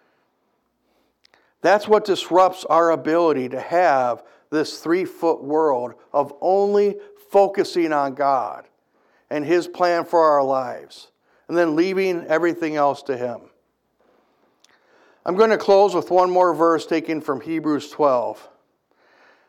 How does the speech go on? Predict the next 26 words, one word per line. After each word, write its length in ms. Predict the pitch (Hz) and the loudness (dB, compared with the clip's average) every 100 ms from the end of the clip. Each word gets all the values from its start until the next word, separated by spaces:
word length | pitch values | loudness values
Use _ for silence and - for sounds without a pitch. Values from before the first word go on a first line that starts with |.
| _ _ - | _ _ 2
Really, 380 | 208 226 220 | 4 6 4
it's 240 | 196 - - | 2 -2 0
the 280 | 175 151 147 | 2 2 2
capstone 800 | - 226 233 - 180 165 156 147 | 2 4 2 -2 2 4 4 0
for 100 | 165 | -2
the 80 | 151 | -4
Christian 580 | - 190 190 - 165 143 | -2 -4 -2 -2 0 0
and 120 | 143 | 2
our 180 | 160 160 | 4 2
ability 480 | 156 165 175 165 | 2 2 2 0
to 140 | 151 151 | -2 -4
remain 340 | 147 151 147 | -2 -2 -4
calm 640 | - - 175 165 143 123 120 _ _ _ 151 | -4 0 2 4 2 0 -6 _ _ _ -6
in 80 | |
the 100 | 165 | -2
midst 300 | 165 190 190 | 0 -2 -2
of 140 | 180 156 | -2 0
the 200 | 147 - - _ | -2 -4 -20 _
current 400 | - 190 196 151 | -2 2 2 0
chaos 760 | - 156 139 135 131 123 - - _ _ _ - | -2 0 0 0 -2 -6 -16 -20 _ _ _ -4
and 280 | 180 185 170 | -2 0 -2
the 60 | |
chaos 540 | - 175 170 156 143 - | -4 -2 2 4 2 -2
still 320 | - 143 131 | -2 0 0
to 80 | - | -4
come. 400 | - 127 98 | -4 -4 -6